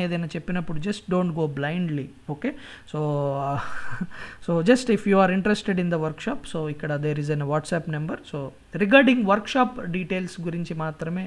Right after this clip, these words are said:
ఈ WhatsApp-లో మీరు మెసేజ్ చేయండి, only message. Okay, not, uh, uh, not call, just only message on this WhatsApp. Okay, right. So Telegram channel and మన ఛానల్ని షేర్ చేసుకోండి, all these things. Then now on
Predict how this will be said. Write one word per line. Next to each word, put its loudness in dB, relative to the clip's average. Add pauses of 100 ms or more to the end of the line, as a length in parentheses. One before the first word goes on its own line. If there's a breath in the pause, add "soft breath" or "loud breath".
(460 loud breath)
ఈ 0
WhatsApp-లో -4
మీరు -4
మెసేజ్ -6
చేయండి, -2
only 4
message. -6 (240)
Okay, -14 (200)
not, -10 (120)
uh, -12 (120)
uh, -10 (200)
not -4 (140)
call, -2 (440 loud breath)
just -6 (100)
only -8 (200)
message -14 (1120)
on -2
this -4
WhatsApp. -6 (180)
Okay, -2 (400 loud breath)
right. -14 (300 loud breath)
So 2 (640)
Telegram 4
channel 2 (100)
and -2 (120)
మన -2 (120)
ఛానల్ని 2
షేర్ 0
చేసుకోండి, -4
all -2
these -8
things. -6 (380)
Then 2 (440)
now 4 (1300 loud breath)
on 2